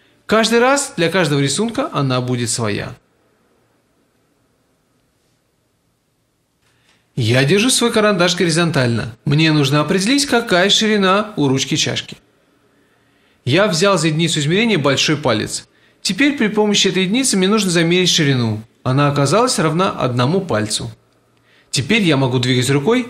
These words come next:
моя единица измерения всё равно никуда не исчезнет. Теперь мне нужно измерить другие стороны объекта. Например, мне нужно узнать, каково отношение ширины ручки к ширине всей чашки.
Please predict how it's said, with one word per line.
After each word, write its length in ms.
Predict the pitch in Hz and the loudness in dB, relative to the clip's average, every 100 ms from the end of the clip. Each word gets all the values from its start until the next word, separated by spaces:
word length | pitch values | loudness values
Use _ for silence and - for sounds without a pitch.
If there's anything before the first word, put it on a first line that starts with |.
| - | -2
моя 340 | 147 151 147 | 0 2 2
единица 400 | 135 139 135 151 | 2 0 0 0
измерения 480 | 143 190 240 240 226 | 0 0 2 2 0
всё 220 | - 165 | 2 2
равно 260 | 160 170 226 | 2 0 0
никуда 460 | 185 151 139 151 | 0 0 0 2
не 180 | 156 143 | 2 2
исчезнет. 540 | 131 - 127 110 90 - _ _ _ _ _ _ _ _ _ | 0 0 -2 -2 -8 -10 _ _ _ _ _ _ _ _ _
Теперь 440 | 143 139 196 240 | -6 0 0 2
мне 180 | 202 180 | 2 2
нужно 340 | 190 165 160 | 2 0 0
измерить 440 | 135 131 180 233 156 | 2 2 2 2 0
другие 320 | 143 127 170 | 0 0 0
стороны 320 | 170 135 131 | 0 0 0
объекта. 480 | 120 113 131 - 139 _ _ _ _ _ _ _ | 0 -2 -4 -10 -20 _ _ _ _ _ _ _
Например, 500 | 208 226 226 254 277 - - | 0 2 2 2 0 -6 -4
мне 160 | 254 | 0
нужно 320 | 285 233 175 | 2 2 2
узнать, 280 | 170 175 254 | 2 2 -2
каково 360 | - 151 160 170 | -2 0 2 2
отношение 480 | 160 151 180 156 131 | 0 0 0 0 0
ширины 360 | 151 139 143 | 2 2 2
ручки 340 | 196 277 - 240 | 0 0 -2 -2
к 40 | |
ширине 340 | - 151 175 | 0 2 0
всей 220 | 214 - 156 | 0 0 2
чашки. 440 | - 113 - - | 0 -2 -4 -10